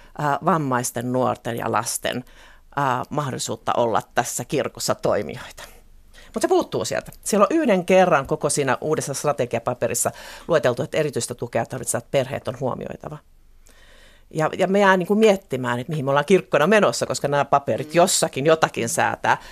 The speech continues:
Mut siellä oli yksi hyvä lause, että, että osallisuus syntyy siitä, kun sä sanotaan, että tervetuloa, tässä on sulle paikka.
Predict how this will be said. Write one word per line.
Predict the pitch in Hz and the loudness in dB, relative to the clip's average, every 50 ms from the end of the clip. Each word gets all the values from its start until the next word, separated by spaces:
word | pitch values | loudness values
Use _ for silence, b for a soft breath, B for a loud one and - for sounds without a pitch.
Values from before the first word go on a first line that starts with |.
| B B B | B B B
Mut | 214 202 | 0 4
siellä | - 339 269 | 6 6 8
oli | 269 - 285 | 6 6 4
yksi | 320 311 - - | 2 2 2 -2
hyvä | 165 131 131 117 | -2 0 0 0
lause, | 113 90 - - - - - - - - - - - - - - | 0 0 -2 -6 -12 -18 -20 -20 -20 -20 -20 -20 -20 -20 -10 -6
että, | 175 180 - - 160 - - | -6 -4 -2 -2 -2 -2 0
että | 180 170 - - 269 | -2 -4 -2 -2 0
osallisuus | 294 320 262 208 180 147 135 - - | 2 2 2 4 2 0 -2 -2 -2
syntyy | 156 156 139 - 135 123 | -2 -2 -2 -2 -4 -4
siitä, | 123 - 147 143 131 120 - - 113 - - - | -2 -2 -2 -2 -2 -2 -4 -6 -8 -8 -14 -20
kun | - 160 | -10 -8
sä | 151 139 | -8 -6
sanotaan, | - 165 151 131 135 131 | -6 -6 -6 -6 -6 -8
että | - - | -4 -2
tervetuloa, | 240 220 151 131 - - - 131 127 127 120 | -2 -2 -2 -4 -6 -6 -8 -8 -6 -8 -8
tässä | - 160 160 - 135 | -8 -8 -6 -6 -6
on | 120 | -6
sulle | - - 113 - - | -8 -12 -14 -12 -6
paikka. | - 104 - - - - - - | -4 -4 -4 -4 -10 -18 -20 -20